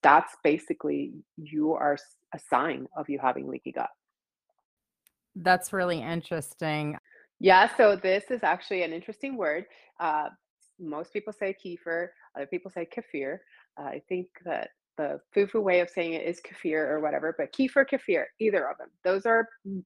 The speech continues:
Speaker 1: gonna be feeding the lower gut microbiome, and what they're doing is, is, is feeding that good, good gut bacteria, and they are the ones that are basically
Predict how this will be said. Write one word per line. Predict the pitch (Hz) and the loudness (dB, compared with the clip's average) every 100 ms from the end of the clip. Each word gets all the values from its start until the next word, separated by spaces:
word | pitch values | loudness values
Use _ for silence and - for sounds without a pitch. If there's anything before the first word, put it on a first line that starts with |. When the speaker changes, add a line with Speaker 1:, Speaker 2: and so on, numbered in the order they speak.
| - | -2
Speaker 1:
gonna | 202 208 | 0 0
be | 226 | -4
feeding | 220 - 196 190 202 208 - | -6 -4 -2 0 0 -2 0
the | 185 | 0
lower | 170 170 185 185 | 2 2 2 2
gut | 170 - | 0 0
microbiome, | 156 156 147 156 143 156 180 226 208 - | -6 -8 -6 -2 -2 -4 -6 -8 -12 -10
and | 165 | -8
what | 156 160 | -6 -4
they're | 170 - | -4 -2
doing | 185 180 | -2 -2
is, | 170 - | -6 -8
is, | 160 _ - | -12 _ -20
is | - - | -20 -4
feeding | 208 190 175 | -2 0 0
that | - - | -2 -2
good, | 160 156 - _ _ - | -2 -2 -4 _ _ -4
good | 156 - _ | -4 -4 _
gut | 151 143 - _ _ _ - | -2 -2 -8 _ _ _ -8
bacteria, | 135 - - 196 151 135 135 | -6 -6 0 2 2 -2 -4
and | 151 147 | -8 0
they | 160 175 | 2 4
are | 165 | 2
the | 160 | 0
ones | 143 143 - | -6 -8 -6
that | 139 | -4
are | 131 131 | -4 -6
basically | 139 - 139 139 139 | -10 -10 -14 -10 -10